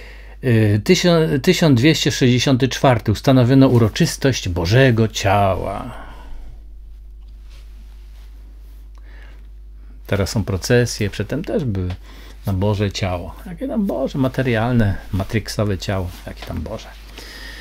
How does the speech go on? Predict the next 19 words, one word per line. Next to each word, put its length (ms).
Boże 200
Ciało 260
to 120
jest 200
w 80
niebie 300
dopiero. 340
<clears throat> 1160
Tysiąc 340
dwieście 280
siedemdziesiąty 600
piąty. 400
Pojawiły 500
się 180
dyskusje 520
na 120
temat 420
płacenia 640
daniny. 640